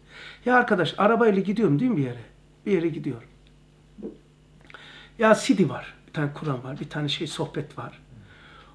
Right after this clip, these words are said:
O C D'yi teybe takıyorum da te-, tek gidiyorum artık ezber vesaire kafam yoruldu. Derse gidiyorum. Bir şey çalsın diye ya sohbettir ya Kur'an vesaire.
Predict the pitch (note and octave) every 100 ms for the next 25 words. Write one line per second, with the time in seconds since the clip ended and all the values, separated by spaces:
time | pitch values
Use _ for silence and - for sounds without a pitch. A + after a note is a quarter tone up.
0 | _ _ - D#4+ D#4+ A#3+ F#3 G3+ D3 C#4
1 | A3+ A#3 A#3+ G3+ D#3+ G3+ A#3+ - F#3+ -
2 | G#3+ A#3 G#3+ D#3 D3 C#3+ G3+ D#3 D#3+ F#3
3 | D3+ D#3+ D#3+ D#3 G#3 G3 D#3 F3 F#3+ C3
4 | A#2+ F#3 A#3 - - - G#3+ F#3+ E3+ C#3+
5 | F#3+ B3 - - _ - G#3+ - G3 D3+
6 | - C3+ D3 G3+ B3+ - - F3+ - D3+
7 | - - - G#3 - D#3+ C#3+ D3+ B2 D3+
8 | D3 - B3